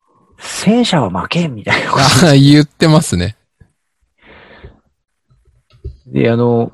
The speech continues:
Speaker 1: これ原作でも言ってるんですけど。
Speaker 2: 言ってますよね、確か。
Speaker 1: で、僕冷静に考えると、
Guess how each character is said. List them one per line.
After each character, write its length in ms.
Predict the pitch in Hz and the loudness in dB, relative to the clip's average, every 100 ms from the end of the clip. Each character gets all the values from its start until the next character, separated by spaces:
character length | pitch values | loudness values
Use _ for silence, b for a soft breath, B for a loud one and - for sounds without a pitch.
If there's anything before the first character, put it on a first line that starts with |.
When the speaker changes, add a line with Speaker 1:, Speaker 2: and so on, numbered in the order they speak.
| - | -4
Speaker 1:
こ 100 | 240 | -2
れ 60 | 165 | 0
原 180 | 220 | 0
作 160 | 302 262 | 0 -2
で 80 | 262 | -2
も 60 | |
言 100 | 110 | -2
っ 40 | - | -6
て 200 | - 127 | -6 -6
る 60 | |
ん 20 | 98 | -6
で 40 | |
す 80 | - | -8
け 80 | - | -8
ど。 60 | |
Speaker 2:
言 260 | 131 131 65 | -2 -2 -2
っ 40 | |
て 100 | - | -2
ま 140 | 147 151 | 0 0
す 140 | - | -2
よ 100 | 82 | -8
ね、 140 | 85 85 | -8 -10
確 240 | - - | -14 -16
か。 100 | - - _ _ _ _ _ _ - | -18 -20 _ _ _ _ _ _ -8
Speaker 1:
で、 100 | 110 | -4
僕 220 | 135 160 123 | -2 0 2
冷 260 | 220 339 | 4 2
静 280 | 339 - 339 | 2 -2 -4
に 100 | 330 | -4
考 260 | - 277 277 277 277 277 294 285 | -6 -6 -6 -8 -10 -8 -6 -4
え 40 | |
る 160 | - - | -4 -4
と、 460 | 214 208 - - | -2 -2 -2 -8